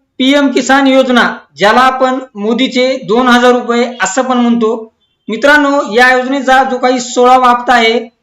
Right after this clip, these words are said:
हा कधी मिळणार आहे व त्यासोबतच नमो शेतकरी महासन्मान निधी योजनेस कोणते शेतकरी पात्र असतील, याची माहिती आपण आज महासंवाद पोर्टलवरून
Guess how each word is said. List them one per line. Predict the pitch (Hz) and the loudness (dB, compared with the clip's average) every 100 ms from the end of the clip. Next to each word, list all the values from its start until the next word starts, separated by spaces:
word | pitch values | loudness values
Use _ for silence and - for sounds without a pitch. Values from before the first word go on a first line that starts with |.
| _ | _
हा | - 220 254 | -2 0 0
कधी | 240 254 262 | -2 -2 2
मिळणार | 262 277 269 | 4 4 4
आहे | 262 240 240 240 - 320 | 4 2 0 -4 -14 -8
व | |
त्यासोबतच | 233 - 247 247 285 269 262 262 262 _ _ _ _ | -8 -2 0 0 0 0 0 0 -4 _ _ _ _
नमो | 180 226 277 | -4 0 0
शेतकरी | 285 285 277 269 269 | 0 -4 -2 -2 -2
महासन्मान | 226 220 254 254 262 254 254 | -2 0 0 0 -4 -2 -2
निधी | 254 240 254 | -2 -2 -2
योजनेस | 240 240 240 233 - _ _ - | 0 0 0 -2 -12 _ _ -4
कोणते | 269 262 311 | -2 0 0
शेतकरी | 294 - 240 262 | -2 -4 -2 -4
पात्र | 285 - 233 233 | -6 -2 0 2
असतील, | 254 254 262 254 - _ _ _ - | 0 -2 -2 -6 -6 _ _ _ -4
याची | 208 208 | -2 0
माहिती | 269 240 269 285 | 0 2 2 0
आपण | 269 - 269 | 0 0 -2
आज | 269 220 240 - - | 0 0 0 0 -8
महासंवाद | 180 202 262 262 240 262 269 | -6 0 0 0 -2 0 0
पोर्टलवरून | - 247 254 254 240 254 | -2 -4 -2 0 0 -2